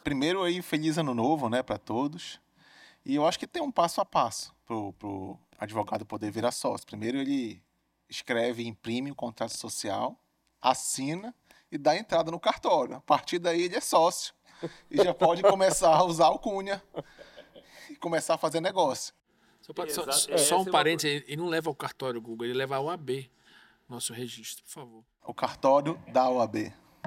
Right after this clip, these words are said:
Speaker 1: Há uma área dentro da O A B que é o cartório onde você registra.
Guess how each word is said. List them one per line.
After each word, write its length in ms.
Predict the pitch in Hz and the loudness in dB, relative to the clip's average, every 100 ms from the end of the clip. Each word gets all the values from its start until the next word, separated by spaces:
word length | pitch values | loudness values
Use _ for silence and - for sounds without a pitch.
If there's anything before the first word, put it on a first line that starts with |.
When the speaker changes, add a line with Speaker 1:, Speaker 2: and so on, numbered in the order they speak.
| - _ _ _ _ _ _ _ - | -16 _ _ _ _ _ _ _ 2
Speaker 1:
Há 120 | 135 | 4
uma 180 | 151 147 | 8 8
área 360 | 135 147 156 | 8 6 4
dentro 240 | 120 123 - | 0 -4 0
da 100 | 113 | 2
O 60 | |
A 80 | 117 | 2
B 180 | 107 117 | 2 -2
que 120 | - | -2
é 20 | |
o 60 | 131 | -4
cartório 440 | 151 - 113 117 | -4 -6 -6 -8
onde 140 | 123 117 | -8 -8
você 140 | 123 | -8
registra. 600 | 113 127 110 107 - - | -6 -8 -8 -12 -14 -18